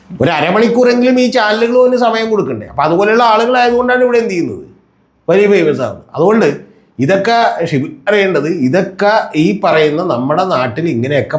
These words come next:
പലപ്പോഴും നടക്കും. അതുകൊണ്ട് ധർമ്മസ്ഥലയിൽ ഇപ്പൊ യഥാർത്ഥത്തിൽ സത്യവും ഈ പറയുന്ന പോലെ നുണയും തമ്മിലുള്ള വലിയ ഫൈറ്റ് അവിടെ നടന്നുകൊണ്ടിരിക്കുകയാണ്. മൂടിയൊക്കെ ഒന്ന് ആലോചിച്ച് നോക്ക്, രണ്ടായിരത്തി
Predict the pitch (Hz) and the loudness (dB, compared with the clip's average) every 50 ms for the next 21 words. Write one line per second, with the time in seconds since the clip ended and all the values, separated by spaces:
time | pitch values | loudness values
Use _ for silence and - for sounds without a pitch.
0 | - 135 117 113 98 95 113 123 170 196 - - - - - - _ _ _ _ | 0 0 0 0 0 0 0 0 0 0 -4 -8 -16 -20 -20 -20 _ _ _ _
1 | _ _ _ _ _ _ _ _ _ _ _ _ _ _ _ _ _ _ _ _ | _ _ _ _ _ _ _ _ _ _ _ _ _ _ _ _ _ _ _ _
2 | _ _ - - - - - - 120 120 131 131 - - 117 - - - - - | _ _ -20 -20 -20 -8 -4 -2 0 0 0 0 0 -2 -2 -2 -6 -10 -18 -20
3 | - _ _ 98 120 147 165 170 185 180 165 123 - - - - - _ 104 127 | -20 _ _ -2 0 2 2 2 2 2 0 0 -2 -6 -12 -18 -14 _ -4 -2
4 | 123 135 151 175 220 240 233 - 247 226 208 185 170 160 156 160 - 196 - - | 0 0 0 0 0 0 0 -2 0 0 0 2 2 2 2 0 0 0 -2 -4
5 | 139 135 - 180 185 170 135 135 151 165 196 214 202 190 202 147 113 151 165 196 | -6 -4 -2 0 0 2 2 2 2 2 2 2 2 0 -2 -2 -2 -2 -2 -2
6 | - - 156 127 127 - - - 190 196 208 220 208 - - 180 165 147 170 160 | -2 -2 -2 -2 -2 -2 -2 0 2 4 4 2 0 -2 -4 -4 -2 -2 -2 -2
7 | 160 151 156 156 175 196 180 131 131 139 151 180 202 202 180 156 147 143 139 143 | -2 -2 -2 -2 -2 -2 -2 -2 -2 -2 0 0 0 0 0 -2 -2 0 0 0
8 | 151 160 156 135 123 127 135 160 - - - 123 127 120 113 - 175 147 131 143 | 0 0 0 0 0 0 0 0 0 0 0 2 2 0 0 0 0 2 2 2
9 | 175 - - - - - _ _ _ _ _ _ 123 123 127 147 160 170 170 165 | 0 0 -2 -6 -14 -20 _ _ _ _ _ _ -2 0 0 2 2 2 2 0
10 | 151 131 143 143 143 147 139 139 135 127 127 120 127 135 165 196 226 233 240 240 | 0 0 0 0 2 2 2 2 2 2 2 2 2 2 2 2 2 2 2 2
11 | 233 247 240 254 226 208 180 - - - - - - 143 160 156 170 190 190 214 | 2 2 2 2 2 2 2 2 0 -4 -10 -10 -4 -2 0 0 0 2 2 2
12 | 214 214 - - 220 - | 2 2 2 0 0 -2